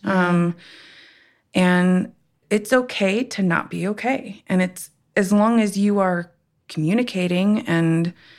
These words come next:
Speaker 2: they know maybe why you're a little more distant that day, or maybe why you're a little quiet and maybe you wanna sit on the other couch. <laughs> Um,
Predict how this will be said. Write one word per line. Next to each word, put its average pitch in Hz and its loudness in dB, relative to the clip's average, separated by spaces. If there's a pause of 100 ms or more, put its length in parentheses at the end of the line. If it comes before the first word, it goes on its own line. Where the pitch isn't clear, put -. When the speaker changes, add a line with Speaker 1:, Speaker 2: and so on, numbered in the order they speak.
(380)
Speaker 2:
they 190 2
know 185 2
maybe 190 -2
why 185 -2
you're 202 -2
a 196 -2
little 175 0
more 151 -2
distant - -10
that - -8
day, 107 -6
or 175 -2
maybe 185 0
why 185 2
you're 180 0
a 170 0
little 165 -2 (680)
quiet - -2
and 165 -2 (180)
maybe 175 0
you 180 2
wanna 175 0
sit - -2
on 175 0
the - 0
other - 0
couch. - -4
<laughs> - 2 (400)
Um, 180 -2